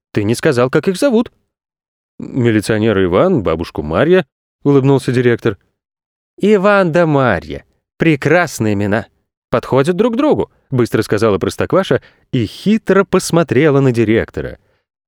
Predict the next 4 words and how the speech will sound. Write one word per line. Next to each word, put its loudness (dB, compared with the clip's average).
«А -2
может, 0
они 2
познакомились, 0